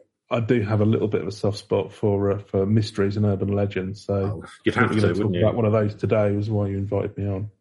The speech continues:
Speaker 2: That was why I invited you on. Um, yeah, so, so thanks for being here.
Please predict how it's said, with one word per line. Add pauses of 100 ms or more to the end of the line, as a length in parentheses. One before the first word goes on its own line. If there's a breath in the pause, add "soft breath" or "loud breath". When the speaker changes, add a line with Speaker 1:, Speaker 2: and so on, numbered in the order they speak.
(140)
Speaker 2:
That
was
why
I
invited
you
on. (340 loud breath)
Um, (100)
yeah, (140)
so, (140)
so
thanks
for
being
here.